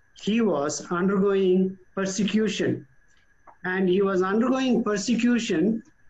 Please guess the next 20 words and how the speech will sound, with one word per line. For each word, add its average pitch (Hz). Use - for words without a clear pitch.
because 247
of 233
the 214
word 220
of 180
God 220
and 214
the 190
testimony 208
of 170
Jesus. 175
He 165
gives 226
the 233
reason 196
why 170
he 233
is 202
undergoing 190
suffering, 180